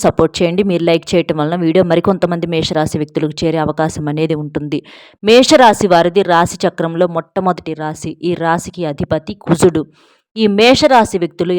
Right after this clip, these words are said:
ఎలాంటి వారంటే, వీరి మనస్తత్వం వచ్చేటప్పటికి చాలా చాలా మంచిగా అమాయకంగా ఉంటుందన్నమాట.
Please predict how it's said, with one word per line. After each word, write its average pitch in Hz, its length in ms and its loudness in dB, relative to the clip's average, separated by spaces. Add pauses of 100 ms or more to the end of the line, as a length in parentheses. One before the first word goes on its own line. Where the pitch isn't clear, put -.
ఎలాంటి 190 380 0
వారంటే, 160 460 -6 (200)
వీరి 180 280 0
మనస్తత్వం 208 580 -4
వచ్చేటప్పటికి 156 600 -12 (160)
చాలా 175 280 -2 (120)
చాలా 170 180 -6 (100)
మంచిగా 185 460 -2 (540)
అమాయకంగా 214 680 4 (100)
ఉంటుందన్నమాట. 156 640 -8